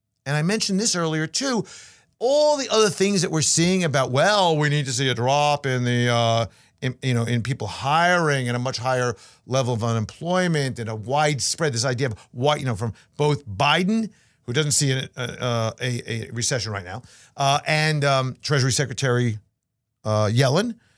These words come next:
how, uh, you know, we ha-, with this whole explanation, and then the White House puts a white paper out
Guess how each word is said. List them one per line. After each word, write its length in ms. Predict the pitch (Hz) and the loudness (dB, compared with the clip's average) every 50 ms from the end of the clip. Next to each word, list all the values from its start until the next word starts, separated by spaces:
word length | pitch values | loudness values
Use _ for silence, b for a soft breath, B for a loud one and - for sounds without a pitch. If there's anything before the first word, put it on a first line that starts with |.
| b - | b -8
how, 280 | - 139 131 127 127 | -4 -2 -2 0 0
uh, 280 | 123 127 139 139 139 139 | 0 2 2 2 2 2
you 100 | 151 160 | 2 0
know, 100 | 156 143 | 0 2
we 120 | 143 147 | 2 2
ha-, 160 | 147 147 - | 0 0 -2
with 180 | 120 120 139 120 | -4 -4 -4 -4
this 100 | 107 - | -4 -4
whole 260 | - - 180 185 190 | -2 0 2 2 2
explanation, 680 | 185 - - - 156 156 151 165 180 214 196 - 220 220 | 2 2 0 -2 -2 -2 0 0 0 0 0 -2 0 0
and 120 | 202 175 165 | 2 2 2
then 140 | 160 156 | 2 2
the 180 | 156 156 143 B B B B B | 2 0 0 B B B B B
White 280 | - 120 135 156 185 180 | -6 -2 -2 0 0 2
House 280 | 190 202 202 208 196 - | 2 2 2 2 0 -2
puts 220 | - 175 156 - | -2 -4 -4 -2
a 60 | 127 | -2
white 280 | 110 98 127 170 202 - | -2 0 0 0 0 0
paper 320 | - 202 208 202 196 202 | -2 -2 -2 -2 0 2
out 220 | 202 196 202 190 | 2 2 2 0